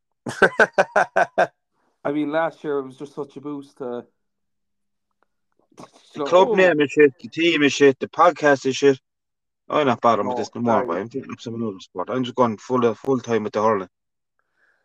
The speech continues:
Speaker 1: <laughs> Full time with the hurling.
Speaker 2: The hurling.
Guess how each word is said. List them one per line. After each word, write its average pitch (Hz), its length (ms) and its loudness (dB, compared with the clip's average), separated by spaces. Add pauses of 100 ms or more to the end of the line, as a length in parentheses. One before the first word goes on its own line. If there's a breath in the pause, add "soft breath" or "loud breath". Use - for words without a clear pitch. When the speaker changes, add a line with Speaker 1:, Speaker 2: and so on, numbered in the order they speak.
(260)
Speaker 1:
<laughs> - 140 -16
Full 175 120 0
time - 460 -8
with 110 100 -14
the - 100 -20
hurling. 107 220 -6 (240)
Speaker 2:
The 104 500 -20
hurling. 95 340 -20